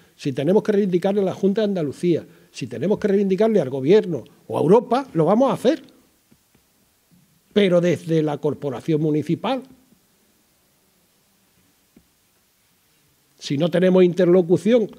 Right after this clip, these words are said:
con el ayuntamiento, ¿cómo se pueden arreglar las cosas? Yo es que, si falta la palabra, a partir de ahí, ¿qué más tenemos que hablar? Y ahí es donde se arreglan esas cosas, en esa comisión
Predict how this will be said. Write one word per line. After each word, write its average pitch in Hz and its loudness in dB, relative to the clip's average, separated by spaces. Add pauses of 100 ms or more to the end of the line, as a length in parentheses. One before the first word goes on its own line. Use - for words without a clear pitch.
(480)
con 143 -6
el 151 0
ayuntamiento, 175 2 (800)
¿cómo 170 2
se 190 4
pueden 214 4
arreglar 170 0
las 135 -6
cosas? 220 0 (340)
Yo 131 -6
es 147 -6
que, 220 2 (800)
si - -4
falta 185 0
la 190 0
palabra, 220 2 (160)
a 175 0
partir 175 0
de 190 6
ahí, 262 0 (960)
¿qué 180 2
más 180 -2
tenemos 160 -2
que 135 -10
hablar? 190 -6 (1700)
Y 120 -8
ahí 180 2
es 254 4
donde 220 2
se 180 0
arreglan 160 -2
esas 131 -10
cosas, - -12
en 139 -6
esa 208 -2
comisión 151 -4